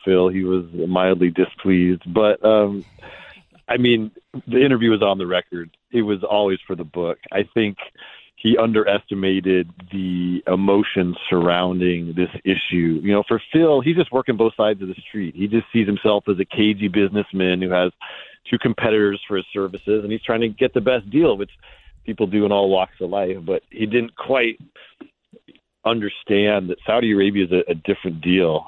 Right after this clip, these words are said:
I mean, they supplied fifteen of the nineteen nine eleven hijackers. You know, uh, Jamal Khashoggi was a Washington Post reporter who lived in the U S, and they, we know what happened to him. Like, they're,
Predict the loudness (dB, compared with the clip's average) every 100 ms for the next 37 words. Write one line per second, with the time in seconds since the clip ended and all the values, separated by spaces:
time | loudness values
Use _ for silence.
0 | -4 -2 0 0 0 -2 -2 0 2 0
1 | -2 -4 -2 -2 0 0 -2 -2 -2 -2
2 | -2 -8 _ -6 -2 0 2 0 -2 -2
3 | -2 -2 -2 -4 -10 -10 -14 -20 -20 -20
4 | -20 _ -6 -2 0 0 -2 -4 -4 -2
5 | -2 -4 -2 -2 -2 -2 0 0 -2 -2
6 | 0 -2 -4 -10 -4 -2 0 -2 -2 -2
7 | -2 -2 0 0 0 -2 -2 -2 0 2
8 | 0 -2 -8 -14 -10 -4 -4 -6 -18 -20
9 | -12 -2 0 0 -2 -2 -4 -2 0 0
10 | 0 0 0 0